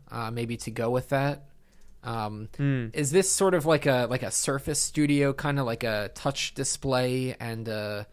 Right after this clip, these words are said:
Speaker 1: and, like, a beefier Mac Mini, or is
Speaker 2: Hmm.
Speaker 1: it, or is it something different?
Speaker 2: Interesting. So, um, I guess my impression from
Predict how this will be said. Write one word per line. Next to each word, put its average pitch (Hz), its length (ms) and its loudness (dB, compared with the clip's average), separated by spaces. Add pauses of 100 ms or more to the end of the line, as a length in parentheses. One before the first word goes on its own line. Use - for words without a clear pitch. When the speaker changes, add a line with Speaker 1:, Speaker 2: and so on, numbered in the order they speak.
(260)
Speaker 1:
and, 117 140 -4
like, 120 140 -2
a - 40 -2
beefier 120 720 0
Mac 117 380 -4
Mini, 180 380 0
or 131 240 0
is 123 120 0
Speaker 2:
Hmm. 127 60 0
Speaker 1:
it, - 180 -8
or 143 120 0
is 131 80 0
it 127 60 -4
something 135 320 -2
different? 120 440 -6 (1400)
Speaker 2:
Interesting. 147 680 2 (360)
So, 170 640 10
um, 170 340 10 (360)
I 147 100 6
guess 208 220 4
my 156 240 6
impression 175 640 2
from 135 580 2